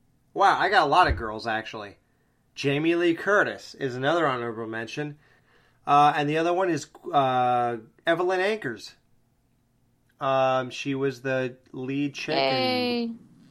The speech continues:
Speaker 1: The Wolfman, Son of Dracula. And the other person is Donald Pleasance that Dave mentioned.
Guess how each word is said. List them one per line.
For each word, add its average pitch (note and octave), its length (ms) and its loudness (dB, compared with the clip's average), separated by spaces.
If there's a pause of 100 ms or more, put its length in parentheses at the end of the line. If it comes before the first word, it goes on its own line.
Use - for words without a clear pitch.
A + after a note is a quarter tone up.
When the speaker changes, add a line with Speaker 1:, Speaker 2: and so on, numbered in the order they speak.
Speaker 1:
The B2+ 80 -8
Wolfman, F#3+ 720 -4
Son D3+ 260 -2
of C3 120 -4
Dracula. E3 680 -4 (920)
And C#3 600 -2
the C#3 200 0
other D3+ 420 -2
person F3+ 720 -2
is C#3 580 0
Donald D3 560 -2
Pleasance F#3+ 760 0
that B2+ 440 -4
Dave C3+ 340 -4
mentioned. E3 760 -4